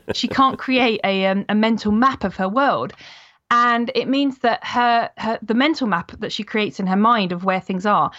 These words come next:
Speaker 2: doesn't match the world around her, and it's incredibly disorientating. But sh-, again, she doesn't have this unique, completely unique trait. It's actually an extreme version of something that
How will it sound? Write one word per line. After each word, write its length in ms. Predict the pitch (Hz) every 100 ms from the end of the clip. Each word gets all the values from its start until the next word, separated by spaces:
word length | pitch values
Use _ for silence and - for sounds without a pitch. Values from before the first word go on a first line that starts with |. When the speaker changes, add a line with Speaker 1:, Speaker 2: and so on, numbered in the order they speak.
| - -
Speaker 2:
doesn't 260 | 285 285
match 640 | 262 247 240 - - - - - _ -
the 340 | 208 202 202 - -
world 400 | 220 214 196 180
around 460 | 202 233 269 285
her, 300 | 254 180 90 - _ _ -
and 140 | 202
it's 120 | 208
incredibly 540 | 240 - 320 277 240 214
disorientating. 760 | 202 269 285 240 190 180 180
But 220 | 196 220 - _ _ _ _ _ _ -
sh-, 140 | -
again, 440 | 254 254 294 320 226
she 300 | - 302 320
doesn't 260 | 370 359 254
have 320 | - 294 -
this 160 | 247 - - _ _
unique, 640 | 240 240 247 262 285 277
completely 600 | - 247 - 311 285 -
unique 600 | 233 214 208 214 208 - -
trait. 340 | - 285 240
It's 160 | 180 202
actually 460 | 277 277 - 359 240
an 80 |
extreme 800 | 240 - - - - 247 254 240
version 440 | 214 233 220 - 190
of 80 |
something 400 | - 220 208 214 -
that 260 | 208 208